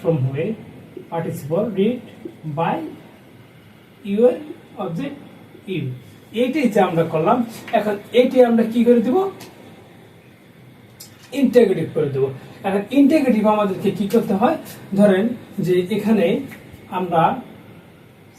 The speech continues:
সাবজেক্টের আগে অক্সিলারি ভার্বটা বসে দেব। তাহলে এটা যে আমাদের সেন্টেন্স হলো, এইটাই যদি আমরা এই সাহায্যকারী ভার্বটা আরটা যদি আমরা বুকস এর আগে বসাই, বসাই দেই,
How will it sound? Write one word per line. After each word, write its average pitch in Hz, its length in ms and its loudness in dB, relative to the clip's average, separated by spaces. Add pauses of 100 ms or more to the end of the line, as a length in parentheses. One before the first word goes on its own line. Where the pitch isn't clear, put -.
(160)
সাবজেক্টের 233 680 -2
আগে 226 180 2 (380)
অক্সিলারি 190 460 4
ভার্বটা 185 240 -2 (120)
বসে 143 240 2
দেব। 139 100 -2 (400)
তাহলে 196 180 0 (200)
এটা 247 160 2 (100)
যে 240 60 2 (100)
আমাদের 170 280 -2 (100)
সেন্টেন্স 147 360 -8 (100)
হলো, 151 200 0 (500)
এইটাই 226 320 6
যদি 170 220 -2
আমরা 160 200 0 (500)
এই 262 80 0 (120)
সাহায্যকারী 202 500 2 (100)
ভার্বটা 160 360 -2 (260)
আরটা - 340 0 (460)
যদি 185 200 0
আমরা 175 140 -2 (120)
বুকস 226 280 0
এর 247 80 0 (200)
আগে 214 240 4
বসাই, 180 440 0 (800)
বসাই 185 360 -2
দেই, 180 140 0